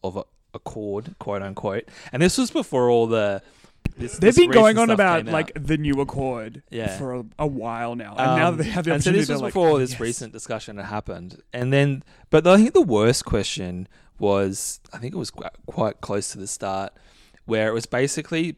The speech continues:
Speaker 1: had a series of conditions, like what's most important to you, pay, conditions, job security, like all these things. Um, and you couldn't, it says, "Oh, you have to rank them by importance," right? And so, but you couldn't rank everyone as, each one as important.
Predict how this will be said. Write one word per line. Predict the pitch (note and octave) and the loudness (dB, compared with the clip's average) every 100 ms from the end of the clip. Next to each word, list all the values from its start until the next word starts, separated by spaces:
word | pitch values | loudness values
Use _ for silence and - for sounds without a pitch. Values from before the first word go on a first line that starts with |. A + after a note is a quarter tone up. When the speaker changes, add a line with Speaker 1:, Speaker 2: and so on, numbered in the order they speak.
| _ - | _ -16
Speaker 1:
had | - A#2 | -6 -4
a | A2 | -4
series | - G#2 G2+ | -8 -8 -10
of | G2+ | -12
conditions, | - F#2 F#2 - E2+ - - - | -16 -16 -16 -18 -20 -20 -20 -18
like | F#2+ | -14
what's | G#2 - - | -12 -10 -10
most | F#2+ - | -10 -10
important | F2 - F#2 D#2+ | -2 -2 -2 -10
to | F#2+ | -12
you, | F2+ - | -12 -10
pay, | - G#2+ G2+ G2+ F#2+ F#2+ _ _ _ _ | -8 -6 -6 -6 -8 -12 _ _ _ _
conditions, | - F#2+ G2 - G2 F#2+ F#2+ F#2 - | -20 -12 -10 -10 -10 -10 -12 -14 -16
job | - G2 - | -8 -8 -8
security, | G#2 - F#2+ F#2+ F#2 F2+ F2+ | -14 -10 -8 -8 -8 -10 -12
like | F#2 - | -14 -12
all | G2+ | -12
these | F#2 F2 | -12 -16
things. | - G2 - _ _ _ - _ _ | -20 -20 -20 _ _ _ -20 _ _
Um, | G#2 G2+ G2 G2 _ _ _ _ _ _ _ _ | -6 -4 -6 -12 _ _ _ _ _ _ _ _
and | G#2+ G#2+ G#2+ G2 - _ | -4 -4 -6 -14 -20 _
you | A2+ | -8
couldn't, | - C3 C#3 - | -2 -2 -2 -8
it | A#2 | -10
says, | - G#2 | -6 -6
"Oh, | G#2+ G2 | -4 -4
you | G#2+ | -6
have | G#2 G#2 | -8 -10
to | G2+ | -10
rank | G2 G2+ | -8 -10
them | G#2 F#2+ | -12 -12
by | - | -14
importance," | - - A2+ F#2 - | -2 0 0 -8 -14
right? | F#2 F#2+ - - | -12 -14 -18 -18
And | |
so, | A2 G#2+ | -12 -10
but | G#2 | -10
you | G#2+ | -12
couldn't | G#2+ B2 A#2+ | -8 -8 -8
rank | G#2 G2+ G2 | -10 -12 -12
everyone | F#2+ F#2 F2+ F#2+ | -14 -14 -16 -16
as, | F#2+ - _ _ | -18 -20 _ _
each | G#2+ G#2 | -10 -10
one | G2+ G2 | -12 -12
as | F#2+ | -12
important. | F#2+ - B2 G#3 | -16 -12 -12 -12